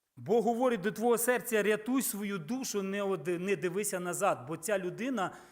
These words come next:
неблагонадійна для Царства Божого". Розуміючи, що коли ти обертаєшся,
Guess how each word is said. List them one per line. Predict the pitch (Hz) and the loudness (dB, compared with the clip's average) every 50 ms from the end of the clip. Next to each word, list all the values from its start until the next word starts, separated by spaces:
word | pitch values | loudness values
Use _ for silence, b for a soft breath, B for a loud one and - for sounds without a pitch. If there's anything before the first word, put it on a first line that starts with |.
| B B B B | B B B B
неблагонадійна | - 175 202 196 147 180 208 175 165 190 190 190 214 156 147 202 233 226 214 208 | -4 -2 -2 -2 0 0 0 0 0 0 -2 -4 -4 -6 -4 -4 -2 -2 -2 -2
для | 160 151 170 160 | -2 -2 -4 -4
Царства | - - 170 143 - - 160 160 | -2 -4 -4 -4 -6 -6 -8 -8
Божого". | 143 135 147 127 113 101 110 104 - _ _ _ _ _ _ _ _ _ _ _ _ _ _ _ _ _ _ _ _ - | -6 -6 -8 -8 -8 -10 -14 -20 -20 _ _ _ _ _ _ _ _ _ _ _ _ _ _ _ _ _ _ _ _ -6
Розуміючи, | 165 196 185 151 233 247 262 311 294 269 233 - - 202 | -4 -2 0 0 2 2 2 4 2 2 0 0 -2 -4
що | - - 214 | -2 -2 -2
коли | 214 - 240 247 269 | 0 0 0 0 0
ти | 262 262 254 247 | -2 -2 -4 -2
обертаєшся, | 233 247 220 165 170 220 208 214 - 285 277 269 220 190 180 - - 196 202 202 214 | -2 -2 -2 0 0 -2 -2 0 0 -2 -2 0 -2 -2 -2 -2 0 0 0 0 -2